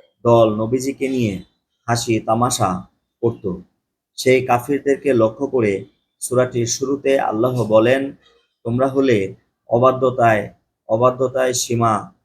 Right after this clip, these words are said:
ছাড়িয়ে যাওয়া এক জনগোষ্ঠী। তাই বলে কি আমি তোমাদেরকে উপেক্ষা করে এই পয়গাম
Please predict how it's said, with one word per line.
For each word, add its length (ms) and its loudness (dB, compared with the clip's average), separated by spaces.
ছাড়িয়ে 360 0
যাওয়া 360 2
এক 280 2
জনগোষ্ঠী। 720 -6
তাই 420 2
বলে 220 4
কি 280 -4
আমি 400 -2
তোমাদেরকে 600 0
উপেক্ষা 440 -4
করে 320 2
এই 380 2
পয়গাম 640 2